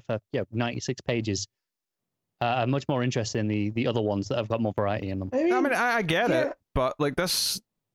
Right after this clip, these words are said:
Speaker 3: for one, there's no Green Arrow book, so it's actually a bit more welcoming, I think, because of that. <laughs>
Speaker 2: Yeah, and,
Speaker 1: That's fair.
Speaker 2: and this has a murderer's row of creators on both art
Speaker 3: Yeah.
Speaker 2: and writing.
Speaker 1: It, it does, yeah.
Speaker 3: I,
Speaker 2: So,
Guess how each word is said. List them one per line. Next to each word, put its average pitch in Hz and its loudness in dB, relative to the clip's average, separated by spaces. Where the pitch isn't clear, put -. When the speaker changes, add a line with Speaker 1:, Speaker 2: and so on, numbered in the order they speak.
Speaker 3:
for 170 0
one, 180 4
there's 143 2
no 156 2
Green 139 2
Arrow 117 2
book, 123 0
so 127 2
it's 117 0
actually 131 2
a - 0
bit 117 2
more 107 2
welcoming, 123 2
I 127 2
think, 131 -2
because 107 0
of 92 2
that. 107 2
<laughs> 196 0
Speaker 2:
Yeah, 156 0
and, 196 0
Speaker 1:
That's 185 0
fair. 104 -2
Speaker 2:
and 226 0
this 254 2
has 302 2
a 294 4
murderer's 220 2
row 185 2
of 160 -2
creators 151 -2
on 151 2
both 156 0
art 156 2
Speaker 3:
Yeah. 107 2
Speaker 2:
and 127 -4
writing. 139 2
Speaker 1:
It, 151 2
it 143 2
does, 113 0
yeah. 127 2
Speaker 3:
I, - 4
Speaker 2:
So, 170 2